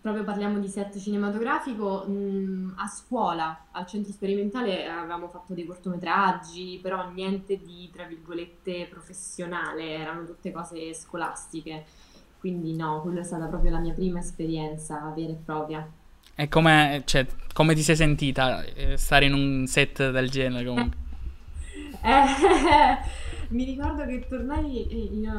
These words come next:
Speaker 1: in hotel e chiamai mia mamma in lacrime e dissi: "Non lo potrò mai fare questo lavoro", perché ovviamente uno dice: "Vabbè, voglio fare l'attrice", però non c'è nessuna scuola, nemmeno il centro sperimentale di cinematografia che ho fatto io,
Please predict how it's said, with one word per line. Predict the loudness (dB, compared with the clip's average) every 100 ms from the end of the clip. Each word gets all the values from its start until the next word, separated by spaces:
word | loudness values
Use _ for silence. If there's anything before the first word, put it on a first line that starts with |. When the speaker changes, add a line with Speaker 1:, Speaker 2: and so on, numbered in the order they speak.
| -4
Speaker 1:
in | -4
hotel | -4 -6 -6 -6 -6 -6 -10 -12
e | -12 -8 -8 -8 -10 -10 -12 -6
chiamai | -2 0 0
mia | 0 0
mamma | -2 -2
in | -2
lacrime | -4 -6 -6 -4 -4 -6
e | -12
dissi: | -14 -14 -14 -14 -14 -18 -20 -20 -20
"Non | -8 -6
lo | -4
potrò | -6 -10
mai | -12 -12
fare | -10 -10 -10
questo | -12 -14 -14
lavoro", | -12 -10 -10 -10 -12 -6
perché | -6 -4 -2
ovviamente | 2 2 2 0 -2 -2 -4 -10 -16 -20 -20 _ -20 -6
uno | 0 2 2 2 2 2
dice: | 0 0 0 -2
"Vabbè, | -2 -2 -2
voglio | 0 -2
fare | -2 -4
l'attrice", | -6 -8 -8 -6 -4
però | -2 0
non | 2 0
c'è | -2 -4
nessuna | -4 -2 -2
scuola, | -2 -2 0 2 0
nemmeno | 0 0 2 2
il | 0
centro | -2 -4
sperimentale | -6 -6 -6 -6 -6
di | -6
cinematografia | -8 -8 -8 -8 -8 -10
che |
ho | -12
fatto | -16 -12 -4
io, | -2 -2 -4